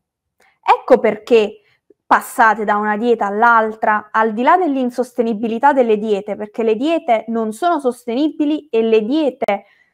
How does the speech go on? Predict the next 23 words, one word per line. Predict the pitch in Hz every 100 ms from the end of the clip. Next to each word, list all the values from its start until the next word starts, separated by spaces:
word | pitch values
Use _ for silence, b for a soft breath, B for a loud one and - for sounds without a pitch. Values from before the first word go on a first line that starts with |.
| b _
sono, | - 320 311 311 285 254 233 240
eh, | 233 226 226
scientificamente | 240 - 262 330 330 - 277 311 277
parlando, | 262 240 277 262 220 214 214 202 -
seguendo | - 240 285 311 277
una | 240 226
dieta | 233 302 226 - 202 196 _ _ _ _ _ _ _
riprendi | 277 262 269 262 254
i | 254
chili | 285 285
persi, | 214 185 - - 202 - _
perché | 233 240
non | 247 277
è | 269
sostenibile | 285 254 247 240 220 226
per | 208 208
tutta | 247 233
la | 226
vita | 220 214 208
seguire | 208 214
uno | 208 202
schema, | 202 - 185 190
ok? | 196 - 208 - _